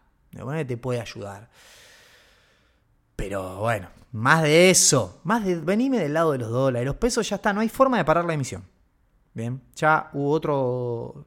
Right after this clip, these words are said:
transferencia de emisión del central al tesoro. Ya la meta del Fondo Monetario quedó viejísima. La de junio ya está rota.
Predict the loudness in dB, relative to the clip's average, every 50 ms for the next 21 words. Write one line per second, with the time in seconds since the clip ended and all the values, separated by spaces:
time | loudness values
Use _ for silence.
0 | _ -8 -6 -6 -6 -4 -4 -4 -4 -4 -4 -2 -2 -2 -2 -4 -4 -4 -2 -2
1 | 0 0 0 -2 -4 -6 -10 -14 -10 -8 -8 -8 -8 -8 -8 -8 -6 -4 -2 0
2 | 0 -2 -4 -6 -8 -8 -6 -6 -8 -8 -8 -10 -10 -12 -14 -14 -16 -14 -12 -10
3 | -6 -4 -2 0 0 2 0 0 -2 -6 -8 -6 -4 -4 -2 -2 -4 -2 -2 -2
4 | -2 -2 -4 -4 -4 -2 -4 -2 -2 -2 -2 -2 -4 -6 -10 -8 -8 -6 -8 -6
5 | -6 -4 -4 -2 -2 -2 0 0 0 0 -2 -4 -8 _ -14 -10 -8 -8 -8 -6
6 | -2 -2 -2 0 -2 -4 -4 -6 -8 -6 -6 -8 -8 -8 -14 _ -2 2 4 4
7 | 4 4 2 0 0 -2